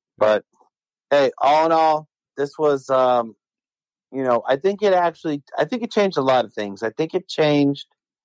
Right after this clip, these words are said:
Celtics history, obviously. It obviously changed, changed Boston sports history. And, you know,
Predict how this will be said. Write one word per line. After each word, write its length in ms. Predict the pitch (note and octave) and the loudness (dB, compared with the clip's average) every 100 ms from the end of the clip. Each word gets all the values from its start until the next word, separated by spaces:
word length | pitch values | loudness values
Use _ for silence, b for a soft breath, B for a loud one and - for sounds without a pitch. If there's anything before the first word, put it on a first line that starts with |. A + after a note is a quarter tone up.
| _ _ - | _ _ -20
Celtics 560 | - - C#3+ C#3 C3+ C3 | -6 0 0 -2 -8 -4
history, 440 | A2+ - A2 G#2 | -4 -4 -4 -2
obviously. 640 | - G2+ G#2 G#2 - G#2+ G#2 _ _ _ _ _ _ _ - | 0 0 0 -4 -4 -4 -4 _ _ _ _ _ _ _ -2
It 200 | B2 B2 - | 0 0 0
obviously 580 | G#2 B2+ C3+ C#3 C#3+ B2+ | 0 2 0 -4 -4 -6
changed, 360 | - C#3 B2 A2+ A2 - - | -4 -6 -4 -8 -8 -14 -10
changed 320 | - C#3 B2+ - | 0 0 0 -2
Boston 460 | A#2+ B2 - A#2+ A2 | 0 0 -4 -12 -14
sports 400 | - C#3 D#3 E3+ | -2 0 0 -2
history. 540 | D#3+ - D#3+ D#3 C#3 | -4 -4 -6 -6 -2
And, 260 | C#3 C3+ A#2+ - | -2 -2 -4 -6
you 120 | B2+ | -2
know, 280 | C3 B2+ | 0 0